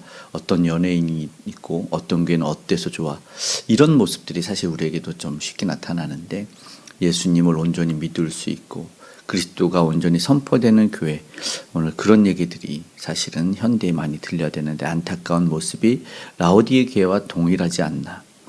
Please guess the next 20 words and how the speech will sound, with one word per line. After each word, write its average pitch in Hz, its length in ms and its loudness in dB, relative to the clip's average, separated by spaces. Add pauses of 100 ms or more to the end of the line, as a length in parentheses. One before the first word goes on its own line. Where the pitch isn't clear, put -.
(160)
그런 82 240 0
모습을 - 340 -4
생각하게 95 540 0
된다라는 80 600 -4
것이죠. - 360 -8 (1000)
예수님은 104 480 8
우리의 90 240 8
구원을 90 460 4
이뤄주신 82 480 2
분이기 78 300 -4
때문에, 87 560 0 (440)
우리에게 104 280 8
생명을 156 580 4
주신 - 300 2
분이기 80 340 -2
때문에, 85 240 -4
우리 120 240 8
인생과 127 460 6
삶의 98 400 0
중심이며, 120 760 6